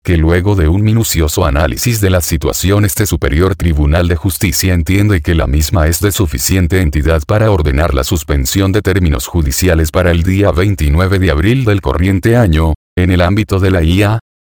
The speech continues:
circunscripción judicial, sin perjuicio de los actos procesales cumplidos.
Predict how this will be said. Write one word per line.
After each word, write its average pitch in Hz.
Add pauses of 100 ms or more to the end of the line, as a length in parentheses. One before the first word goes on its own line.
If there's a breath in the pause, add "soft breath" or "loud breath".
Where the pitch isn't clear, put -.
(160)
circunscripción 90
judicial, 92 (220)
sin 78
perjuicio 95
de 92
los 76
actos 85
procesales 87
cumplidos. 69